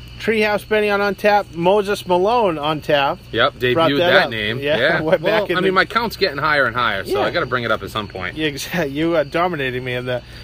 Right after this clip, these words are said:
Speaker 1: And, uh, the Facebook group, New England Weekly Beer Discussion.
Speaker 2: Well done.
Speaker 1: We're on iTunes and on Stitcher and every other big site. I'm gonna try to get us on Spotify this week.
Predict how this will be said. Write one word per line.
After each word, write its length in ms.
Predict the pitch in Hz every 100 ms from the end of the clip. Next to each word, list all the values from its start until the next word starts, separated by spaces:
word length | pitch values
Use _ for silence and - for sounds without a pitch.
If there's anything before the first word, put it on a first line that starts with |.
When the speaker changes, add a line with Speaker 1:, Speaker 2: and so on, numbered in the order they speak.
| - -
Speaker 1:
And, 340 | - 175 175 165
uh, 240 | 170 165
the 300 | 160 175 170
Facebook 540 | - 226 240 - 247 226
group, 380 | 226 220 - 160
New 300 | 165 208 240
England 400 | 226 220 214 196
Weekly 420 | 170 190 - 185
Beer 260 | 147 180 220
Discussion. 680 | 208 - - 208 202 202 202
Speaker 2:
Well 120 | 120 98
done. 220 | 90 85 - - 156
Speaker 1:
We're 140 | 160
on 200 | 165 165
iTunes 680 | 180 208 - 226 214 202 - - - - -
and 380 | 170 180 180 170
on 220 | 151 143
Stitcher 680 | 127 - 233 226 - 214 202 -
and 200 | 160 151 151
every 320 | 190 190 185
other 180 | 180 170
big 240 | 175 190
site. 300 | - 202 190
I'm 100 | 165
gonna 160 | 170 180
try 180 | 190 170
to 60 |
get 120 | 151 151
us 100 | 147
on 60 |
Spotify 580 | 131 - 151 147 131 123
this 200 | 127 127
week. 180 | 147 143